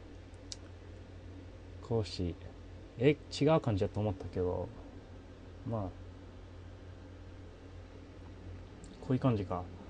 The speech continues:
で、多分その穴の方は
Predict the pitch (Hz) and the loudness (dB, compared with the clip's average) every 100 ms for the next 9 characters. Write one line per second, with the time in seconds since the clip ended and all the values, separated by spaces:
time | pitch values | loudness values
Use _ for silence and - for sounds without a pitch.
0 | - - - - - 139 143 123 104 98 | -10 -10 -10 -6 6 10 12 10 8 4
1 | 92 - - - - - - - 131 123 | 0 -6 -12 -12 -12 -12 -8 2 4 6
2 | 123 123 120 117 113 123 117 117 123 113 | 6 8 6 4 2 2 4 6 8 8
3 | 101 98 92 87 | 8 6 6 4